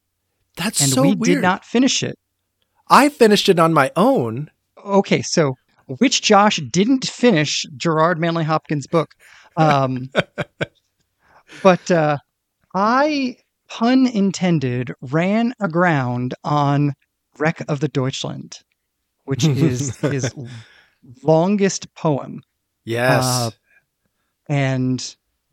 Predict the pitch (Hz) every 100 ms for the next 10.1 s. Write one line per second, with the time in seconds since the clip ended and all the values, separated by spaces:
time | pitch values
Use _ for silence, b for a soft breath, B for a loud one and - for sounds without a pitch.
0 | _ _ _ _ 240 320 - 185 170 -
1 | 160 143 127 131 185 226 220 127 _ 175
2 | - - - 123 - - _ - 123 147
3 | 160 _ _ _ _ _ 101 107 165 143
4 | 101 - _ _ _ _ - 247 254 254
5 | 220 156 170 160 - 135 123 147 - 151
6 | 147 - 165 165 - 170 160 151 151 143
7 | - _ _ _ _ - 175 185 214 233
8 | 226 214 _ _ _ _ 196 143 175 226
9 | 294 349 254 202 208 - 208 196 190 180
10 | 175